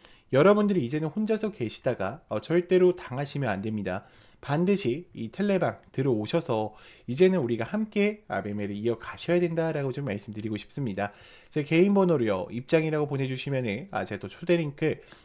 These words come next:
바로 전송을 드릴 건데, 지금 저희 방에 오십 대, 육십 대 분들도 굉장히 많아요. 근데 그러니까 부담 갖지 않으셔도 된다는 거야. "내가 나이가 많아서 수익을 못 낸다?" 아니에요. 그리고 "내가, 아, 이 종목 매매 잘 하실 줄 모른다?"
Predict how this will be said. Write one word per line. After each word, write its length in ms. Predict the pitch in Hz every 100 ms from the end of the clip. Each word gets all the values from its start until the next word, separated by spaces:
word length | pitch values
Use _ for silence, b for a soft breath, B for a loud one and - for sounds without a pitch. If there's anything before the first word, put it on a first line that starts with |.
| _
바로 240 | 123 120
전송을 360 | 143 120 123 131
드릴 220 | 120 117
건데, 460 | 104 98 131 113 - b b b -
지금 260 | 160 202
저희 300 | 202 147 165
방에 640 | 202 196 165 139 143 101 - b b b b
오십 440 | 127 175 254 226
대, 180 | 226 220
육십 280 | 131 - -
대 140 | 180
분들도 360 | 165 135 139 139
굉장히 420 | 127 113 127 117
많아요. 540 | 90 101 120 104 98 101
근데 180 | 131 123
그러니까 320 | - 170 151
부담 320 | - 139 190 202
갖지 240 | 196 160
않으셔도 340 | 107 117 143
된다는 380 | 123 104 123 135
거야. 260 | 117 98 110 b b b
"내가 220 | 135 165
나이가 440 | 190 117 147 190 208
많아서 260 | 190 175
수익을 400 | 165 - 208 202
못 120 | 139 104
낸다?" 380 | 113 143 185 b b b
아니에요. 520 | - 117 175 143 104 -
그리고 160 | 180
"내가, 440 | 127 139 175 190 190 b b
아, 120 | 101
이 60 | 104
종목 320 | - 151 196
매매 220 | 175 156
잘 180 | 147 123
하실 260 | 127 185 208
줄 120 | 160
모른다?" 440 | 101 120 120 170